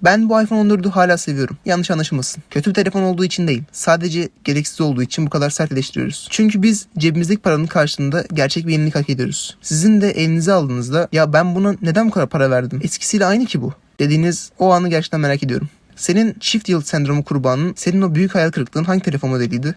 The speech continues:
Gel aşağıda o samimi ortamımızda yorumlarda bunu dertleşelim. Bu videoyu buraya kadar izlediysen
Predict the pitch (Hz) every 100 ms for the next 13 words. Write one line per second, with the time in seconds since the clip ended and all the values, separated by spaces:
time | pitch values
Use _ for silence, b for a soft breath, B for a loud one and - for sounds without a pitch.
0 | - 170 185 - 165 151 147 175 - 160
1 | 156 180 170 139 127 147 151 143 143 143
2 | 147 143 - 139 123 - - 190 208 208
3 | 196 202 196 190 170 185 185 185